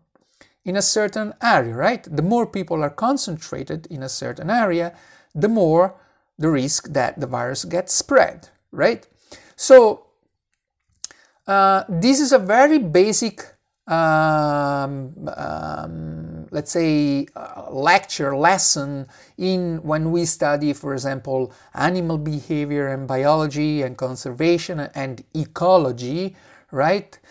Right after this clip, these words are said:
And we see that also in nature, that everywhere in nature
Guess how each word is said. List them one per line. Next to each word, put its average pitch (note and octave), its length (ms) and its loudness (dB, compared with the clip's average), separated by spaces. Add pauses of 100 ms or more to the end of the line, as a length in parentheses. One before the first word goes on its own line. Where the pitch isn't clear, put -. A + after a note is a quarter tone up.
(240)
And F3+ 180 -4
we A#3+ 140 2
see A3+ 180 0
that D3 160 -2
also F3+ 300 2
in D#3+ 160 -2
nature, F3+ 400 -2
that C#3+ 180 2
everywhere F3 560 4
in C3+ 140 -6
nature D#3+ 480 -6